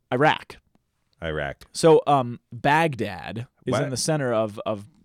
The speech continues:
Speaker 1: of what would have then been Babylon.
Speaker 2: Oh, okay.
Speaker 1: So the Babylonian Empire was, was present day Iraq. And actually, I'm told that up until, I think it was the nineteen forties,
Speaker 2: Yeah.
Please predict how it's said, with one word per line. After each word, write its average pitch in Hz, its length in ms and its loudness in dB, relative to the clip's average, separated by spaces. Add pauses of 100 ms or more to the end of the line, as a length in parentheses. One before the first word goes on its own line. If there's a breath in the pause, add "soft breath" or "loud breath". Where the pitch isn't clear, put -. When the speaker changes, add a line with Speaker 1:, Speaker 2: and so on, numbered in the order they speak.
Speaker 1:
of 110 240 -4
what 117 180 0
would 120 100 -4
have 104 100 -8
then 110 160 -4
been 101 140 -6
Babylon. 101 580 -8 (280)
Speaker 2:
Oh, 139 240 -6
okay. 87 340 -10 (160)
Speaker 1:
So - 120 -6
the 143 100 0
Babylonian 160 580 2
Empire 101 560 -6
was, 101 360 -6
was 120 180 -6
present 120 320 -6
day 104 140 -6
Iraq. 104 540 -8 (260 soft breath)
And 135 160 -10
actually, 170 440 -2
I'm 123 160 0
told 160 640 -2 (500 soft breath)
that 151 220 -4
up 170 160 -2
until, 190 360 -2
I 139 80 0
think 196 180 -12
it 202 40 -8
was 147 120 -8
the 127 80 -10
nineteen 135 420 -10
forties, 170 840 -6 (180)
Speaker 2:
Yeah. 87 160 -12